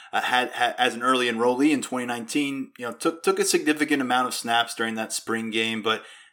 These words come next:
he's entering a different phase. He needs to be in a different phase of his career at this stage in twenty twenty-one for Penn State, for the sake of that room.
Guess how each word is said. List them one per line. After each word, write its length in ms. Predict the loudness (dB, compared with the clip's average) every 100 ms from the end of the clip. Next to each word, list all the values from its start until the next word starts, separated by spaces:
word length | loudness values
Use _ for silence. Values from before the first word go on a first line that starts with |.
| _ _ _
he's 280 | -4 0 2
entering 320 | 4 4 4
a 40 |
different 340 | 4 2 0 -4
phase. 300 | 0 0 2
He 120 | 2
needs 360 | 4 4 4 0
to 80 | 0
be 140 | 0
in 60 | 0
a 60 |
different 280 | 0 0 -4
phase 260 | 0 0 -2
of 40 |
his 160 | -6 -6
career 380 | -6 0 0
at 140 | 0 -2
this 140 | -4
stage 240 | -2 -2 -4
in 60 |
twenty 260 | -6 -4 -4
twenty-one 460 | -4 -6 -2 -2
for 200 | -2 -2
Penn 280 | -2 -4 -6
State, 480 | -4 0 0 0 -6
for 100 | -6
the 120 | -4
sake 280 | -2 0 0
of 120 | -2
that 220 | 0 0 2
room. 360 | 2 2 0